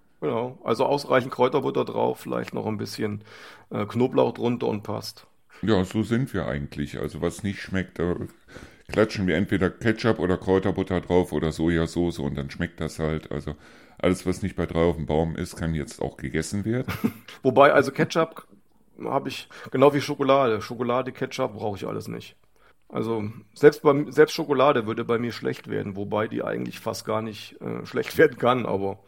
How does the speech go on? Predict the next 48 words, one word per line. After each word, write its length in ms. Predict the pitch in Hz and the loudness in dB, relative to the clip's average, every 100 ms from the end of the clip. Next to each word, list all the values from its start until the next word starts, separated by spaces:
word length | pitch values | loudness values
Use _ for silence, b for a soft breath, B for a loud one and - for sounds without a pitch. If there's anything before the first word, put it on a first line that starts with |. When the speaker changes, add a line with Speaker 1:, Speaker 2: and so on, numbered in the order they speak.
| b | b
Speaker 1:
brauche 300 | - 113 107 | -4 -2 -2
ich 60 | 98 | -4
nicht. 240 | 98 - b b b | -8 -10 b b b
Ich 80 | |
bin 140 | 151 147 | 4 8
mehr 140 | 147 | 8
so 100 | 135 | 8
der 200 | 120 117 | 2 0
Teig-Fa-, 680 | - 113 139 _ - 110 - | 0 -4 -4 _ -10 -8 -8
Fan, 360 | - 113 98 98 | -4 -2 -2 -4
also 320 | 110 101 104 | -4 -4 -4
jetzt, 300 | 101 - - | -4 -8 -6
äh, 180 | 123 117 | -4 -4
Kekse 420 | - 143 - 135 | 0 -2 2 0
in 100 | 123 | 2
jeder 360 | 131 131 131 123 | 0 0 0 0
Variation, 760 | 113 117 110 - 117 120 117 | -2 -2 -6 -6 -6 -6 -10
Kuchen. 420 | - 147 131 131 - b b _ - | -4 -4 -2 -8 -8 b b _ 6
Keine 260 | 143 185 | 6 8
Torte, 360 | 143 143 156 156 | 6 4 4 -2
Kuchen. 480 | - 123 110 107 - - | -2 -6 -6 -12 -16 -2
Speaker 2:
Ich 200 | 123 143 | 0 2
hab 140 | 131 | 0
letzte 400 | 107 135 - 113 | 4 2 2 0
Nacht, 280 | 104 123 - | 2 0 0
hab 100 | 98 | -4
ich 100 | 95 | -2
einen 80 | 95 | -2
richtigen 420 | 117 120 110 98 | -2 -2 -2 0
Jeeper 240 | 95 113 107 | 0 -2 0
auf 160 | 92 | 0
Schokolade 540 | - 98 98 92 98 92 | 0 -4 2 4 4 2
gehabt 320 | 95 101 - | 0 -2 -2
und 120 | 87 | -4
hatte 160 | 92 - | -4 -6
keine 240 | 92 87 | -4 -4
Schokolade 520 | - - 85 90 90 | -4 -8 -4 -2 -2
im 160 | 69 71 | -4 -4
Haus. 280 | 73 62 - | -4 -6 -8
Deshalb 280 | - - - | -8 -8 -8
muss 160 | 82 | -8
ich 120 | - 76 | -8 -6
nachher, 320 | 78 85 87 | 0 0 0
wenn 140 | 73 | -4
Rio 240 | 71 92 85 | -2 0 0
nach 140 | 87 | 0
Hause 280 | 90 92 87 | 0 0 -2
kommt, 340 | 87 85 82 | -2 -4 -4